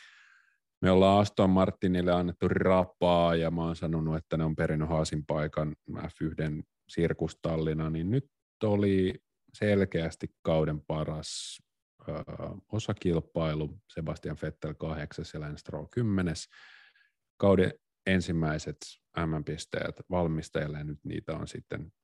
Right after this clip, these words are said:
yhteensä viisi kappaletta, ja Aston Martin nousi häniltä yhdeksänneksi, että, ö, tukeva askel oikeaan suuntaan.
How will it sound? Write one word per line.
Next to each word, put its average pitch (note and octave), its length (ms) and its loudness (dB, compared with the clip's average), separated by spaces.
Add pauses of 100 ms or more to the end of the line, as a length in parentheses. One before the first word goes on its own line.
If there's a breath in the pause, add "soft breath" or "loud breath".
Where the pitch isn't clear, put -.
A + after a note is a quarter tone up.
(300)
yhteensä D#2 500 -4
viisi D#2+ 320 -4
kappaletta, - 680 -10 (100)
ja - 60 -10
Aston - 240 -12
Martin D#2 480 -10
nousi D#2 260 -12 (680)
häniltä G2 520 2
yhdeksänneksi, D#2+ 840 -2
että, - 260 -12 (840 soft breath)
ö, - 240 -4 (600)
tukeva F2+ 440 0
askel G2+ 280 -2
oikeaan F#2 420 0
suuntaan. D#2 680 -4